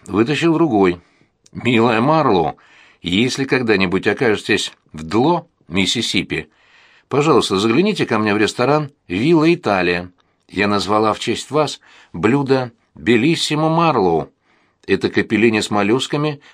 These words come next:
под белым соусом. Я убрал письмо. Книжный шкаф в углу чуть не лопался от журналов.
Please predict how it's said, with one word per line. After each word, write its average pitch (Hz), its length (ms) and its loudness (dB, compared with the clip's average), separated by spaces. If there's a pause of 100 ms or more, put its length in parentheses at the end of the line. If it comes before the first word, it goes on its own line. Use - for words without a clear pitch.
под 87 160 0
белым 101 340 2
соусом. 87 560 -2 (480)
Я 90 180 -2
убрал 90 240 0
письмо. 92 480 -6 (760)
Книжный 95 520 -2
шкаф 98 380 -4
в 101 40 0
углу 120 360 -2 (280)
чуть 98 260 -6
не 101 120 0
лопался 101 540 0
от 95 60 -6
журналов. 127 680 0